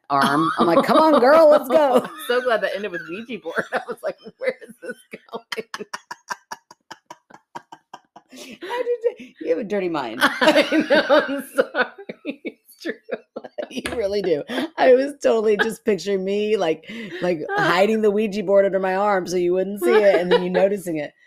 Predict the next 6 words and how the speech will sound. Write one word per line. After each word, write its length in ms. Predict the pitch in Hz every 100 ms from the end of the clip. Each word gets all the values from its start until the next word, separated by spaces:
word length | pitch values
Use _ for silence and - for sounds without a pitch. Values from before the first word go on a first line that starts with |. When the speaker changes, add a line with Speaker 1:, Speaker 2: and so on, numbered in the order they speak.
| - - _
Speaker 1:
Oh, 180 | 196 190
you're 240 | 156 143 131
a 40 |
mess. 280 | 127 127 - - -
<laughs> 80 | - 427 - 415 - 392 - 403 - - 392 -
Okay. 520 | 233 226 220 131